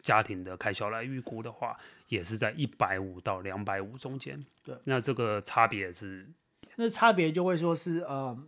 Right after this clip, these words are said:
Speaker 2: 你的可能是 deductible，你是一趴的还是两趴的？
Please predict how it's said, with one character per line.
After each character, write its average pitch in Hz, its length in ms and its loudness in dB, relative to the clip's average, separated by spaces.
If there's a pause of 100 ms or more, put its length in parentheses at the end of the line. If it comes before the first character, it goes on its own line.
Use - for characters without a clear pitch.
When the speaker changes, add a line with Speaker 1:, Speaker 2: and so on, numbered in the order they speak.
Speaker 2:
你 135 120 -10
的 139 420 -4 (100)
可 - 120 -8
能 139 100 -4
是 160 260 0 (380)
deductible， 151 760 2 (380)
你 135 120 -4
是 156 140 -4
一 156 100 0
趴 143 240 -2
的 143 80 -2
还 117 100 -4
是 131 120 -2
两 104 200 -4
趴 107 220 -8
的？ 117 140 -10